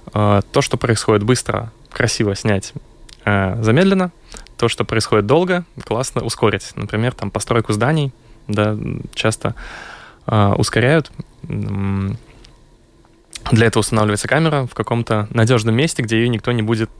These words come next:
трогать, и она будет защищена от влаги и прочего, и там год-два она снимает. Нужно приходить, проверять, как происходит процесс съёмки. Это делается чаще из фотографий, поскольку мы делаем один кадр в день, условно. Мы можем позволить себе не снимать видео, а просто делать фотографии, которые впоследствии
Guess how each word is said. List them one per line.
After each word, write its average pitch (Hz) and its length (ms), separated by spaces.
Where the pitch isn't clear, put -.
трогать, 123 360
и - 40
она 113 120
будет 113 140
защищена 107 280
от 101 100
влаги 123 280
и 113 60
прочего, 120 440
и 104 140
там 104 240
год-два 110 640
она 107 140
снимает. 127 480
Нужно 120 180
приходить, - 340
проверять, 135 500
как - 180
происходит - 360
процесс 104 320
съёмки. 160 420
Это 139 240
делается 127 400
чаще - 340
из 127 160
фотографий, 110 500
поскольку 101 440
мы 104 100
делаем 101 420
один 104 240
кадр 104 400
в 101 460
день, 143 340
условно. 123 440
Мы 120 80
можем 117 220
позволить 110 320
себе 104 200
не 104 80
снимать 190 340
видео, 107 280
а - 60
просто 127 260
делать 110 160
фотографии, 175 460
которые 113 380
впоследствии - 580